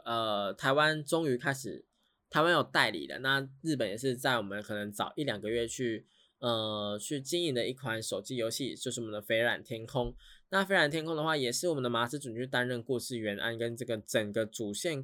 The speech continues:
故事的脚本啦。所以说，算是麻之准在我们的《Little Buster》之后，再度去担任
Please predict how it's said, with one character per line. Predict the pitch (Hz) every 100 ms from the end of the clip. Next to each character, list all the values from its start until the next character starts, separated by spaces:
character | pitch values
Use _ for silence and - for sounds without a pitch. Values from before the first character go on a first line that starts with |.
| 131
故 | - 147 120
事 | - 147
的 | 110 107
脚 | 104 104 98
本 | 101 110 -
啦。 | - 62 - _ _ - - _ _ -
所 | 220
以 | 196
说， | 185 190 190 190 196
算 | - 196 185
是 | 190 170
麻 | 143 147
之 | 175
准 | 143 117 -
在 | 170 143 131 117
我 | 113
们 | 117 110
的 | 113
《Little | 110 120 135
Buster》 | 127 123 - 104
之 | 104 113
后， | 113 151 131 131 - _ - -
再 | - 208 131
度 | 120 156 110
去 | 127
担 | 113 120 117
任 | 120 104